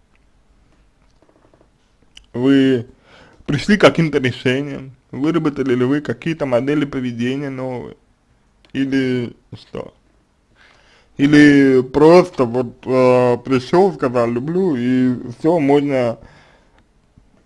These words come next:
вести себя, м, так же, как раньше, э,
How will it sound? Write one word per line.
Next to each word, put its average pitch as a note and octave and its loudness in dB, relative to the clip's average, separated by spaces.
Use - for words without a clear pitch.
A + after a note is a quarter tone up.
вести C3 0
себя, B2 6
м, A#2+ -2
так C3 0
же, A2+ -12
как B2 -2
раньше, C#3+ -2
э, A2+ -6